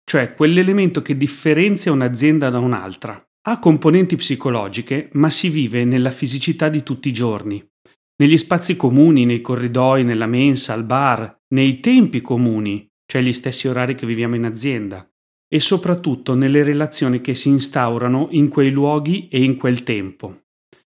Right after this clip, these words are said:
Voi per esempio vivete la cultura della vostra famiglia, che è diversa per ciascuna famiglia, nei momenti comuni, pranzo, cena, nei festeggiamenti dei successi dei membri della famiglia e nel conforto che vi date nei momenti difficili.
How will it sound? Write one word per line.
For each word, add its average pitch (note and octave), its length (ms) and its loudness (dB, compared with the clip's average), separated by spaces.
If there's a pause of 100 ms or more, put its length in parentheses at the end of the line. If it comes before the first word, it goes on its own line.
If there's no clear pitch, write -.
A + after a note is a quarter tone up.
(120)
Voi G3+ 160 8
per E3+ 100 2
esempio C#3+ 380 2
vivete C#3 400 0
la C3 100 0
cultura D3 480 -2
della B2+ 240 0
vostra C3 320 -4
famiglia, A#2 720 -6
che C3 120 -8
è - 20 -6
diversa A#2+ 460 -2
per B2 160 -6
ciascuna B2 400 -6
famiglia, A#2 640 -6
nei F3 160 2
momenti G#3+ 400 2
comuni, B2 580 0
pranzo, G#2+ 560 -6
cena, A2 720 -6 (260)
nei D3+ 120 6
festeggiamenti F3+ 800 0
dei D3 120 2
successi D#3 500 -6
dei C#3 140 0
membri C#3+ 300 2
della B2 180 -4
famiglia A#2+ 580 -4 (300)
e D3 120 2
nel E3 200 8
conforto E3+ 720 2
che - 140 -4
vi B2+ 120 0
date F3 460 -2
nei C3+ 180 2
momenti C3+ 440 4
difficili. A2 680 -10